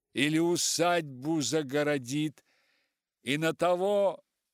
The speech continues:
о неправильном завладении станут бить челом, и про то сыщется да прямо, тогда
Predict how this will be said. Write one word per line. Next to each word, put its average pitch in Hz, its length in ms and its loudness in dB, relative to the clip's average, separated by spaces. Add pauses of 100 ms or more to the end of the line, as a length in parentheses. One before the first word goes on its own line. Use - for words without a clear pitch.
о 135 100 -2
неправильном 175 1120 0
завладении 165 1040 0
станут 170 520 0
бить 135 460 -4 (240)
челом, 170 760 0 (840)
и 151 240 0
про 147 260 -4
то 160 280 0
сыщется - 1200 -6
да 80 300 -14 (120)
прямо, 233 680 -4 (1080)
тогда 151 640 -2